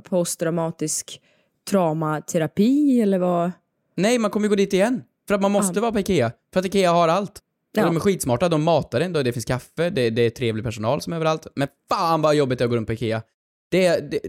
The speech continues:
Speaker 2: man ska göra alla sina livsval, man ska möblera om sitt hem i ett jävla varuhus. Det är, allt är så jävla billigt, så man plockar ner saker och så går man till kassan. Så,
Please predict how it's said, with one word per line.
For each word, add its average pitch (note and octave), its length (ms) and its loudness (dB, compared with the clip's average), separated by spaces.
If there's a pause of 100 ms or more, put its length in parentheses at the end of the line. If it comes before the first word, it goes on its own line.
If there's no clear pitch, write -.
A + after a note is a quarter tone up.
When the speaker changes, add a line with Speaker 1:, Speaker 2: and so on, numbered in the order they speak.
(140)
Speaker 2:
man E3+ 140 0
ska G3+ 120 -2
göra F#3+ 200 2
alla E3 220 2
sina D#3+ 140 -6
livsval, C#3+ 600 0
man D3+ 100 -2
ska D#3 120 0
möblera D#3 360 2
om C#3+ 140 2
sitt D3+ 140 -8
hem D3+ 300 -4
i B2 60 -6
ett C3+ 80 -8
jävla C3+ 180 0
varuhus. C3 580 0
Det C#3+ 260 -2
är, C#3 80 0 (500)
allt E3+ 200 2
är D3+ 40 -6
så F3 80 -4
jävla E3+ 400 0
billigt, C3+ 300 -2
så C#3 60 -8
man C3+ 100 -4
plockar D3 180 -4
ner C3+ 120 -4
saker A#2+ 380 0
och A#2+ 60 -4
så C#3+ 80 -4
går C#3+ 100 0
man C#3 80 -2
till C3 100 -8
kassan. B2+ 480 -4
Så, - 100 -6